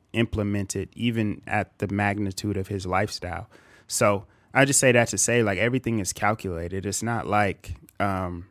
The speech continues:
I'm just investing this fifteen hundred or four thousand or whatever my cousin is asking for just 'cause he got a dope idea. And, you know, like you were saying also, like, uh, the conversation around it, like, we gotta really stop telling people what to do with their money, man.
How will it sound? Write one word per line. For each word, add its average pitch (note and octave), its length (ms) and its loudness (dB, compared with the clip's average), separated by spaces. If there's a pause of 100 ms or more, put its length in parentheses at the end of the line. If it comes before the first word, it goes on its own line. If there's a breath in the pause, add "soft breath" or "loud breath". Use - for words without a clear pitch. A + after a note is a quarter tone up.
(400)
I'm G#2 160 0
just F#2+ 160 0
investing G2 480 -2
this F#2+ 180 -2
fifteen G2 440 -6
hundred F#2 360 -6
or F2+ 220 -6 (120)
four G#2+ 220 0
thousand F#2+ 460 2
or F2+ 60 -6
whatever F#2 340 -4
my F2+ 180 -6
cousin F#2 400 -6
is F2+ 120 -8
asking G2+ 400 -2
for F2+ 240 -4
just F#2+ 240 -8
'cause F2+ 260 -6 (300 soft breath)
he B2 120 -4
got F#2 200 2
a F2+ 80 -4
dope G2+ 280 0
idea. F2+ 500 -4 (440 soft breath)
And, G#2 260 0
you A2 100 4
know, G#2 120 2
like G2 220 -2
you G2+ 80 -2
were F#2 40 -4
saying F#2 260 -4
also, G2+ 380 -2
like, F#2 400 -6
uh, G2 180 -2
the A2+ 160 -6
conversation A2+ 760 2
around G#2 380 2
it, F2+ 100 0
like, F2+ 160 0
we C3 120 -2
gotta C#3 240 2
really G#2+ 260 2
stop - 640 -2
telling G2+ 320 0
people F2 280 -6
what F#2+ 160 -4
to - 100 -12
do F#2 120 -6
with F2 120 -4
their D#2 140 -8
money, E2+ 280 -10
man. E2 340 -12